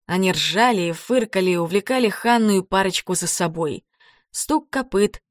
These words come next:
эхом отдавался по улицам. Темно-синий ураган. Врана пошла дальше. Вокруг сомкнулся город мертвых. «Кити! Кити!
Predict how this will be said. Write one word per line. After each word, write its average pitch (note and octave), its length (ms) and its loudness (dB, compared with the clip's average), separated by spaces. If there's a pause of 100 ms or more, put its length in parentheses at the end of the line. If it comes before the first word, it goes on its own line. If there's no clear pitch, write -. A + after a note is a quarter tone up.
эхом F3+ 380 -2
отдавался F3 640 0
по F3 120 -2
улицам. E3+ 640 -2 (440)
Темно-синий F3 640 0
ураган. E3+ 580 2 (460)
Врана G3 380 0
пошла F3 340 -2
дальше. F3 560 -2 (380)
Вокруг F3+ 480 -2
сомкнулся G#3 800 0
город E3 560 -2
мертвых. - 760 -4 (1160)
«Кити! C4 640 0 (420)
Кити! D#4+ 760 0